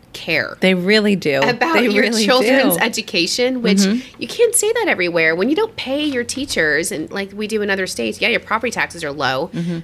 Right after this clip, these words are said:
Speaker 1: but you just don't have the same kind of commitment.
Speaker 2: Right.
Speaker 1: Um, and so love our Long Island teachers and, and love our little villages and our municipalities. And, um, one, one more interesting nuance, I
Speaker 2: Okay.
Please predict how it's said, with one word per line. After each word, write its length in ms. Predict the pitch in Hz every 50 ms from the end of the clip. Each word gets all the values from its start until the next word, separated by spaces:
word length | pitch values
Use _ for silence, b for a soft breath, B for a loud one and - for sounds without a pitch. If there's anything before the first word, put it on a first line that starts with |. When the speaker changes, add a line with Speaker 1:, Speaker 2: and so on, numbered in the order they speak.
| - _ _
Speaker 1:
but 380 | 262 254 254 254 247 247 - -
you 380 | - - 80 - - 233 262
just 240 | 277 - 285 - -
don't 220 | - - 294 330
have 180 | 277 277 285 277
the 80 | - 285
same 460 | - - - - 165 156 160 175 190
kind 200 | - - 170 180
of 120 | 180 -
commitment. 600 | - - 208 208 247 466 - - - - - - 180
Speaker 2:
Right. 180 | 175 165 151 190 B B B B - -
Speaker 1:
Um, 480 | 214 220 233 233 233 240 240 240 240 240
and 160 | 233 226 233
so 280 | 226 - 240 226 220 214
love 480 | 220 208 208 202 214 208 240 277 285
our 100 | 320 311
Long 220 | 302 269 233 208 185
Island 240 | 165 156 156 156 156
teachers 600 | 156 139 127 - 147 143 143 170 214 220 - - B B B B B B - -
and, 600 | 226 226 226 220 214 214 214 208 208 214 202 220
and 240 | - 208 214 208
love 180 | 196 196 208 214
our 140 | 262 294 311
little 240 | 277 262 226 220 214
villages 880 | 185 175 156 151 151 147 - 147 135 135 160 233 254 254 - - - - - -
and 520 | 185 185 180 175 175 170 175 175 180 170
our 140 | - 175 175
municipalities. 800 | 190 175 170 160 160 - - 160 151 151 151 156 170 226 220 B B B B B B - 202
And, 540 | 208 214 214 214 220 220 220 226 233 220 -
um, 280 | - 220 220 220 226 -
one, 320 | - - 220 233 247 262 -
one 160 | - 240 262 254
more 200 | 240 240 240 -
interesting 500 | - 220 214 - 208 - - 208 196 185
nuance, 440 | 180 170 170 151 131 131 151 - -
I 100 | -
Speaker 2:
Okay. 40 | 185